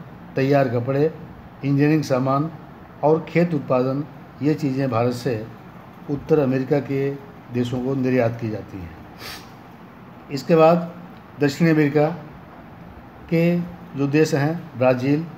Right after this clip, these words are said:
चिली, पेरू, अर्जेंटीना, पनामा, वेनेजुएला आदि देशों के साथ में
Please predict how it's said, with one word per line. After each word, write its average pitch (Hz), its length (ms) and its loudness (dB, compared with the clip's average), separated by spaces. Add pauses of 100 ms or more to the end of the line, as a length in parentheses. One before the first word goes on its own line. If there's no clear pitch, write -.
(280)
चिली, 139 340 2 (680)
पेरू, 139 380 2 (460)
अर्जेंटीना, 139 600 0 (400)
पनामा, 131 400 2 (580)
वेनेजुएला 139 800 2 (420)
आदि 143 260 4
देशों 139 220 0
के 135 100 0
साथ 127 300 0
में 113 200 -2